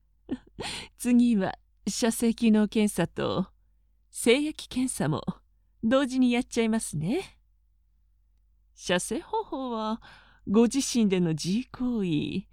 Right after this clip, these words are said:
作成ロボットでの強制射精がございますが、どちらにします？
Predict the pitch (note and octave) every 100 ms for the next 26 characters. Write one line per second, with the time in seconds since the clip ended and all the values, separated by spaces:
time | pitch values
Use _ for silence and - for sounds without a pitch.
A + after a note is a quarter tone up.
0 | _ _ _ - B3 - - F#4 F#4 E4+
1 | C#4 A3 F3+ F3 D3+ - G3+ - - -
2 | - - - - C3 C#3+ D#3+ F3 F3 F3
3 | - - - - - - - _ _ _
4 | _ _ _ _ _ _ B3+ C4+ - G#3
5 | D#3 D#3+ - E3+ F3+ -